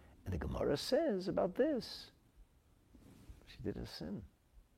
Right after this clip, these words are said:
She's a married woman sleeping with somebody else. Why'd she do it?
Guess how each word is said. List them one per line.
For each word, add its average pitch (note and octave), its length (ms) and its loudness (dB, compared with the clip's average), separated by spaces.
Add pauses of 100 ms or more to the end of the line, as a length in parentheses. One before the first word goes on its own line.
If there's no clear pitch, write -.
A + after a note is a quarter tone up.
(1040)
She's - 400 -6
a A2 40 -6
married A2 440 -4
woman C3 380 -6 (100)
sleeping A2 300 -4
with A2 140 -4
somebody G#2+ 320 -2
else. - 260 -8 (2000)
Why'd - 200 -8
she - 100 -6
do G2+ 200 -2
it? - 180 -10